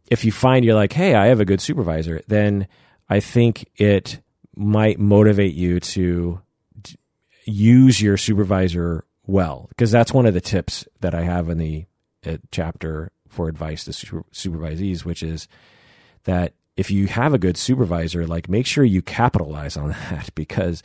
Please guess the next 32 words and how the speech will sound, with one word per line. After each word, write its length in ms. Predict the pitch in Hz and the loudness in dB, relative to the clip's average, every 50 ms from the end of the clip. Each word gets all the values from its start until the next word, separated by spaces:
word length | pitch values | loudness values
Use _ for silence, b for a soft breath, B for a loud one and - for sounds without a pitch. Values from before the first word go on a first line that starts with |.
| B B B B B B B B B B B B B B | B B B B B B B B B B B B B B
that 160 | - 113 117 135 | -2 0 2 4
might 160 | 139 139 - | 2 4 6
be 120 | 139 127 | 6 6
the 140 | 101 104 90 | 6 6 4
one 420 | 90 90 85 95 104 107 117 127 | 4 2 2 2 2 4 4 2
supervisor 640 | 127 - - 120 101 104 98 107 101 101 92 101 98 | 2 0 0 0 0 0 2 2 2 2 2 0 0
you 260 | 95 92 95 92 - - - | 0 0 0 -2 -2 -2 -2
ever 300 | 101 107 110 131 127 117 | 0 2 4 4 4 4
have 420 | - 113 117 113 98 85 82 85 | 4 2 0 2 0 0 -2 -4
in 80 | 87 85 | -4 -4
your 140 | 85 85 | -4 -6
career 440 | - - - 90 90 92 92 85 82 | -8 -8 -6 -4 -2 0 0 -2 -2
who 160 | - - 87 | -4 -4 -2
you 300 | 85 85 85 87 87 78 - | -2 -2 0 -2 -2 -2 -4
actually 580 | - 92 90 92 - - - 92 85 82 76 | -6 -6 -6 -6 -6 -6 -4 -4 -4 -4 -4
enjoy. 500 | 76 76 76 - 82 78 64 - - - _ _ _ _ _ | -6 -8 -8 -8 -8 -8 -8 -10 -14 -20 _ _ _ _ _
You 180 | - 104 110 117 | 0 2 4 4
might 360 | 113 120 117 117 117 - _ b b b b b b b - | 4 4 4 2 2 -2 _ b b b b b b b -6
never 580 | 98 101 104 110 113 127 135 131 143 147 143 | -4 0 2 4 6 6 6 6 6 6 4
have 260 | 147 139 120 113 107 | 4 4 4 4 4
another 300 | 113 104 104 101 98 104 | 4 2 2 2 2 2
supervisor 680 | - - - 101 87 101 82 92 87 90 87 - 87 85 | 0 0 -4 -4 -4 -4 -4 -2 -4 -4 -4 -4 -4 -2
that 220 | 80 90 82 - | -2 -2 -4 -4
you 160 | 92 92 87 85 | -2 -2 -2 -2
enjoy. 400 | 80 78 78 82 78 73 71 - - - - - | -4 -4 -4 -6 -6 -6 -8 -10 -12 -12 -6 -4
If, 260 | 101 101 - - - | -4 -4 -4 -6 -6
if 180 | 110 101 - - | -6 -4 -4 0
you're 220 | 110 117 120 - | 0 0 2 2
anything 420 | 120 123 139 147 143 - 151 131 123 | 4 4 4 4 4 4 4 4 4
like 280 | 117 113 104 101 - | 4 4 4 2 2
the 80 | 113 98 | 0 0
rest 400 | 90 101 104 104 - - - | 2 2 0 0 -2 -8 -12